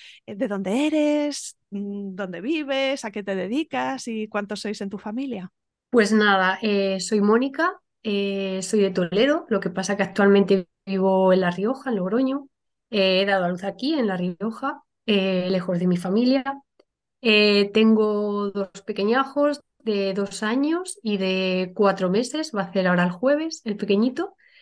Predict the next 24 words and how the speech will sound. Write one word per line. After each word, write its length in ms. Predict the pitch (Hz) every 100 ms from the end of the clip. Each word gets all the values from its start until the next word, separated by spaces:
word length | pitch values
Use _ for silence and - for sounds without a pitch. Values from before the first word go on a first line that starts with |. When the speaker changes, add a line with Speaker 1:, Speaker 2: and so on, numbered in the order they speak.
| _ _ _ _ -
Speaker 2:
Y 1200 | 262 247 233 226 226 220 214 208 208 202 202 202 208
nada, 380 | 220 214 190 -
pues 420 | 190 185 180 180
mi 120 | 196 202
vida 320 | 226 233 226
profesional, 580 | 233 226 226 226 233 254
la 80 |
verdad 280 | 190 180 208
que 60 | 220
un 100 | 180
poco 840 | 196 240 240 202 180 175 175 170
variopinta, 680 | 185 190 180 190 180 175 160
porque 300 | 185 180 185
estudié 400 | 180 196 208 214
fisioterapia 720 | 202 175 180 185 202 208 185
y 100 | 175
ciencias 320 | 202 180 202
de 80 | 208
la 100 | 202
actividad 360 | 202 208 196
física 300 | 196 196 -
y 80 | 196
el 100 | 196
deporte, 500 | 196 190 165 - 349